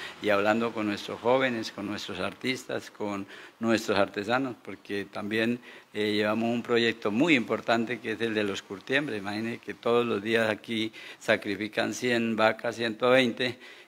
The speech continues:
y esas cien pieles las tenemos que curtir. Si analizamos, son un promedio de cuarenta mil pieles al año, que nos darían un promedio de, de unos quinientos mil por piel, para un total de unos dos billones de pesos, que eso es un presupuesto demasiado alto.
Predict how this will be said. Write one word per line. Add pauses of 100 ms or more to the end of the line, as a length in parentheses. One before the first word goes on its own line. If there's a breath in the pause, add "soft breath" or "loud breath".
y
esas
cien (100)
pieles
las
tenemos
que
curtir. (200 loud breath)
Si
analizamos,
son (220)
un
promedio
de
cuarenta
mil
pieles
al
año, (340 loud breath)
que
nos
darían
un
promedio
de, (340)
de
unos
quinientos
mil
por
piel, (500 loud breath)
para
un
total
de
unos
dos
billones
de
pesos,
que
eso
es
un
presupuesto
demasiado
alto.